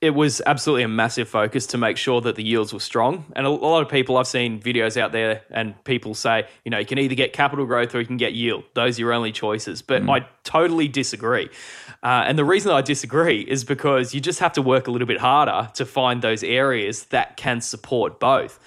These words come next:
Speaker 1: Um, you know, obviously, if you go out to a place like Mount Isa, you're gonna get insane yields, but the growth's
Speaker 2: Yeah.
Speaker 1: gonna be terrible. Uh, whereas if you buy, say, in Vaucluse, in Sydney,
Speaker 2: <laughs>
Speaker 1: the, the growth's just gonna be phenomenal, but the yields are terrible. And I knew that there was gonna be a balance there.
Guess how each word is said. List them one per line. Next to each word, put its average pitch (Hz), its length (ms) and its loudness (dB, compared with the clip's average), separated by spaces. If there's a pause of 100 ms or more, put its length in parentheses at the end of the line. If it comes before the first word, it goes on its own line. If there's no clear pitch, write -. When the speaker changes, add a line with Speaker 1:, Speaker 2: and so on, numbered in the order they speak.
(380)
Speaker 1:
Um, 117 320 2
you 151 80 0
know, 139 140 4
obviously, 151 380 2
if 113 80 -4
you 123 60 -2
go 123 100 4
out 107 140 4
to 120 80 0
a 104 40 -2
place 110 240 0
like 104 100 -2
Mount 110 220 0 (160)
Isa, 127 140 -4
you're 104 120 -2
gonna 113 200 -2
get 101 140 -2
insane 123 480 0
yields, 101 300 -2
but 98 120 -4
the 110 60 -6
growth's 123 360 0
Speaker 2:
Yeah. 110 100 -2
Speaker 1:
gonna 101 100 -2
be 90 300 -8
terrible. 139 500 0 (280)
Uh, 101 240 2
whereas 110 320 0
if 120 100 -4
you 123 80 -4
buy, 107 160 2
say, 110 220 0
in 113 80 -2
Vaucluse, 135 800 2 (340)
in 127 120 -4
Sydney, 135 420 0
Speaker 2:
<laughs> 110 100 -2
Speaker 1:
the, 104 180 2
the 113 80 -4
growth's 117 360 0
just 104 160 -8
gonna 107 180 0
be 101 160 -4
phenomenal, 117 500 0
but 107 120 -6
the - 60 -6
yields 135 380 2
are 104 40 -10
terrible. 120 540 0
And 127 120 0
I 123 80 2
knew 151 220 0
that 208 100 -4
there 143 80 2
was 156 140 0
gonna 143 160 0
be 131 100 2
a 110 60 0
balance 117 460 0
there. 101 280 -4